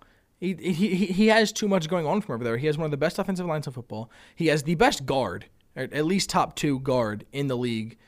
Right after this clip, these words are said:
with Quenton Nelson. Uh, the, and, uh, by the way, there's also been talks. Uh, Frank Reich asked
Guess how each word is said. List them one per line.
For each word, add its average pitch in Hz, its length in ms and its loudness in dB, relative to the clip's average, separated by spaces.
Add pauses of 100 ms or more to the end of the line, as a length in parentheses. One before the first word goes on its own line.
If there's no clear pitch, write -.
(140)
with 110 420 -4
Quenton 135 320 -4
Nelson. 110 460 -4 (480)
Uh, 139 140 0
the, 139 120 -4 (140)
and, 147 180 2
uh, 139 260 4
by 160 160 4
the 185 60 6
way, 170 140 6
there's 147 140 6
also 165 200 4
been 139 140 -2
talks. 135 400 0 (1300)
Uh, 123 380 2 (880)
Frank 175 340 2
Reich 147 340 4
asked 127 420 -2